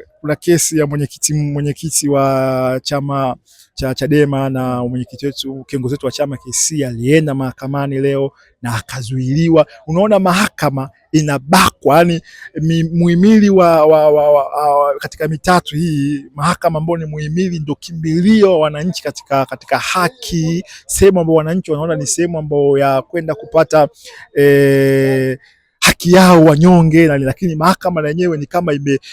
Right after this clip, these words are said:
ime-, ime-, ime-, imekanyagwa sasa, eh. M-, mlango wa mahakama wa watu watakao waukimbilie, lakini mlango ule sasa unatumika kumwagia damu. Watu wanapigwa pale mahakamani, watu wanaumizwa.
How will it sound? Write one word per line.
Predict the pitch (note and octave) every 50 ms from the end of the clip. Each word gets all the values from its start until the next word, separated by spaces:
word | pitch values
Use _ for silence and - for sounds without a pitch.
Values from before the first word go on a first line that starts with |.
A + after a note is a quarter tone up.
| - _
ime-, | D#3 D3+ C#3 C#3 C#3 C#3
ime-, | C#3+ C#3 C#3
ime-, | C#3+ C#3 C3+ C3+ C3+ -
imekanyagwa | D3 C#3+ C#3+ - - C#3 B2+ B2 C3+ D3 E3 F#3+ F3+ D#3+ D#3 B2 A2
sasa, | - - G#2 - - B2+ D3 G3+
eh. | D4+ - - - _ _ -
M-, | C#3 C#3+ C#3+ C#3+ C#3+ D3 D3 D3+ - _ _ - -
mlango | D#3+ D3+ D3 G3 G#3+ G#3+ G3+ E3+ F#3
wa | F3+
mahakama | E3 E3+ F#3 F#3+ F#3 - - E3+ D#3+ D#3
wa | D3 D3+ D3+
watu | D#3 F3 - E3
watakao | D3 C#3+ - F3+ E3+
waukimbilie, | D#3 C#3+ - - D#3+ D3 C3+ D3+ F3 G3 F#3 D3 C#3+ D#3 - - - _ _
lakini | C#3 C#3+ - F#3 F3 D#3+
mlango | D#3 D#3+ D#3 D#3 C3+ E3
ule | F3 F3
sasa | - - - D#3
unatumika | C#3 - - D3+ D#3 - D#3 C#3
kumwagia | - - C#3 C3+ D3+ D#3+ D3+ C#3+ C3
damu. | C3+ C#3+ C#3+ C3+ B2 A#2+ A2+ A2+ A#2+ A#2+ C3+ C#3 B2+
Watu | B2+ B2+ B2 -
wanapigwa | B2+ B2+ A#2+ - - C#3 D#3 C#3+ C#3
pale | - C3+ C3 C3+ B2
mahakamani, | - B2+ A#2+ - - B2+ C3 C3+ C#3 C#3 C#3 C#3 C#3 C3+
watu | B2+ C3 B2 - C3
wanaumizwa. | B2 B2 B2 B2 C3 C#3 C#3+ C#3 C3+ - C#3 C3